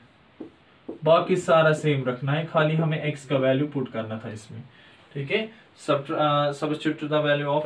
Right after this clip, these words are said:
x in equation second हमने किया वहां पर, तो इसको multiple करते हैं, two eight are sixteen, minus two four are eight, y minus four y equal to sixteen, ऐसे आ गया हमें, ठीक है। ये जो है उस side shift करते हैं,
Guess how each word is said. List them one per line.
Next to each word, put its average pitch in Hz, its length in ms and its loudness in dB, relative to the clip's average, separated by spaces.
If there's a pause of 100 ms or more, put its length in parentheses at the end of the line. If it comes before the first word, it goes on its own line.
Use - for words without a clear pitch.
x 156 220 -6
in 131 180 -10
equation 135 380 -4 (560)
second 123 320 0
हमने 117 260 -6
किया 127 260 -4
वहां 131 340 -2
पर, - 200 0 (320)
तो 117 100 -2
इसको 139 260 -2
multiple 151 380 2
करते 156 280 0
हैं, 160 160 0
two 147 360 0
eight 143 200 2
are 139 120 2 (100)
sixteen, 160 500 -4 (720)
minus 131 460 -4
two 135 200 -4
four 131 140 -4
are 127 240 0
eight, 165 340 -2 (1080)
y 139 240 2 (140)
minus 127 400 -6 (120)
four 156 200 0 (120)
y 151 180 4 (480)
equal 120 340 -4 (120)
to 151 100 -4
sixteen, 131 520 -10 (680)
ऐसे 135 260 0
आ 151 100 6
गया 151 220 4
हमें, 156 340 -2
ठीक 135 220 -4
है। 156 160 -2 (160)
ये 147 260 2
जो 156 120 0
है 160 80 2
उस 151 240 -4
side 160 200 2
shift 151 280 -6
करते 143 320 -2
हैं, 156 200 -4